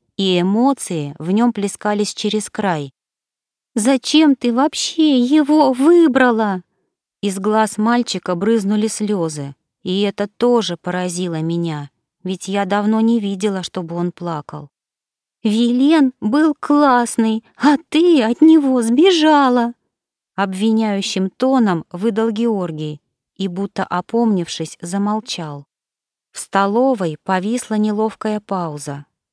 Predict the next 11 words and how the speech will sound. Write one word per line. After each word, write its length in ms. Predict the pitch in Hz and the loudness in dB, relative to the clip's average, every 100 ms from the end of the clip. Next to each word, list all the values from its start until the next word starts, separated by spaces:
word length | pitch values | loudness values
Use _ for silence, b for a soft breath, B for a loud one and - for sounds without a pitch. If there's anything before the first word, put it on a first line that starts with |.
| _ | _
От 240 | _ 185 - | _ -6 -4
шока 460 | - - 262 - | -4 0 -2 0
я 180 | 220 220 | -2 -2
забыла, 440 | 202 202 208 226 208 | 0 -2 0 -2 -2
как 220 | 214 202 | -6 -6
дышать. 600 | 208 202 - 160 151 - _ _ _ _ _ _ _ | -6 -6 -6 -8 -12 -18 _ _ _ _ _ _ _
Судорожно 640 | - 208 196 202 202 196 196 | -8 -6 -4 -2 -2 -2 -4
всхлипнула, 760 | - 226 240 247 196 180 165 | -6 -4 -4 -4 -4 -4 -6
буравя 500 | - 175 214 202 185 | -8 -4 -2 -2 -2
взглядом 560 | 185 185 202 180 170 180 | -6 -4 -4 -4 -4 -6
брата, 540 | 185 196 170 - 147 | -4 -6 -6 -8 -12